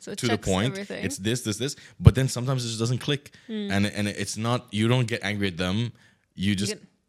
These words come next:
Speaker 2: kinda go like, "Why didn't it work?" Maybe it's the audience. Maybe it's you.
Speaker 1: Yeah.
Speaker 2: You never know.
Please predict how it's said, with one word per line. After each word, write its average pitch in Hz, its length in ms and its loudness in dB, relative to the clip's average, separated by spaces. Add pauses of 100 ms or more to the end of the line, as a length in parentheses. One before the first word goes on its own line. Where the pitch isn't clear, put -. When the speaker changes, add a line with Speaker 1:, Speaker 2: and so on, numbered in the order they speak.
Speaker 2:
kinda 104 240 -2
go 95 80 0
like, 92 200 -4 (120)
"Why 151 360 -10
didn't 151 260 -4
it 143 120 -8
work?" 64 260 -8 (200)
Maybe 104 220 -2
it's 127 80 -2
the - 160 -8
audience. 123 220 2 (120)
Maybe 87 140 2
it's - 120 -6
you. 98 300 0
Speaker 1:
Yeah. - 80 0
Speaker 2:
You 101 80 4
never 113 180 4
know. 92 200 2